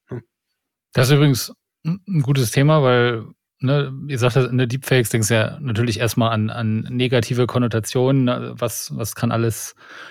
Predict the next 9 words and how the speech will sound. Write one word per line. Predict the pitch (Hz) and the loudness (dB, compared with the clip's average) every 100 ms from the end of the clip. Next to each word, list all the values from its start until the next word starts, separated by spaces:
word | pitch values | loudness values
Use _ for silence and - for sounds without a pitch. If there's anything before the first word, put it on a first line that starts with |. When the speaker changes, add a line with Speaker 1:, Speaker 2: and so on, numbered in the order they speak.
| - - | -14 -2
Speaker 2:
äh, | 123 | 0
Schlimmes | 113 - 139 143 123 | 2 2 4 4 4
dabei | 135 123 127 | 2 2 2
passieren, | - 127 - 135 131 123 123 | 2 0 -2 -2 2 2 2
Fake | 117 135 131 120 - | 0 2 2 0 0
News | 131 123 127 113 - - - | 2 4 2 0 -8 -12 -6
und | 113 | -2
sonstiges. | 113 135 - 147 139 | 0 -2 0 2 2
Dabei | 123 117 113 | 2 2 2